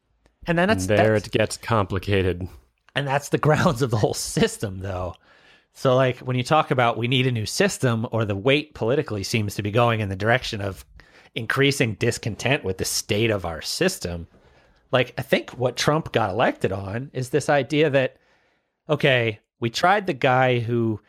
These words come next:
Speaker 1: fits in with the standard establishment and says he's gonna change everything. And we weren't happy as a populace with how that went. So now we're gonna install the guy who's saying,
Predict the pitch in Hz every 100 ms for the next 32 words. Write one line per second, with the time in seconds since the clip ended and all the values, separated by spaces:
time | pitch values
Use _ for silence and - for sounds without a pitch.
0 | _ - - 185 - - 147 143 123 120
1 | 113 123 123 127 123 - 98 98 82 -
2 | 87 92 _ _ _ _ 107 107 - 139
3 | 135 135 113 131 117 113 113 92 92 80
4 | - 82 65 _ _ _ _ _ _ 117
5 | 110 107 - 135 170 170 147 139 135 117
6 | 117 - _ _ _ - 120 117 - 131
7 | 113 107 98 92 - _ - 101 131 127
8 | 131 113 107 95 - _ _ _ - 117
9 | 165 165 151 135 120 131 120 107 127 117
10 | 117 113 107 113 - 120 113 104 101